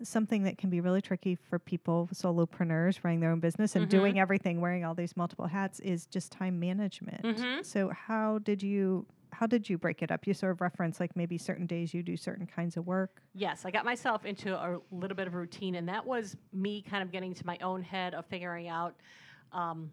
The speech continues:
Speaker 2: what jobs needed to be done. And we've talked about this just with even starting a business, you know, when we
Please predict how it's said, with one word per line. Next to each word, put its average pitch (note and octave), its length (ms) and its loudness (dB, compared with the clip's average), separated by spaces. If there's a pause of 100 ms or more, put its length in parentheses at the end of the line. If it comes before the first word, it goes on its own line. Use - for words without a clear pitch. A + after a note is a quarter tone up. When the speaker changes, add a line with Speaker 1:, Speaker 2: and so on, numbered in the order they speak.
(140)
Speaker 2:
what G3 240 -2
jobs E3+ 320 -2
needed E3+ 160 -8
to - 40 -20
be E3 100 -8
done. D#3 320 -10
And D#3+ 260 -12
we've A#3 200 -8
talked G#3+ 220 0
about F3+ 160 -6
this E3 180 -8
just - 200 -12
with D#3+ 100 -10
even D#3 160 -10
starting D#3 300 -6
a D3+ 40 -12
business, D#3 460 -12
you F3 80 -6
know, E3 120 -6
when E3 140 -8
we F3 360 -8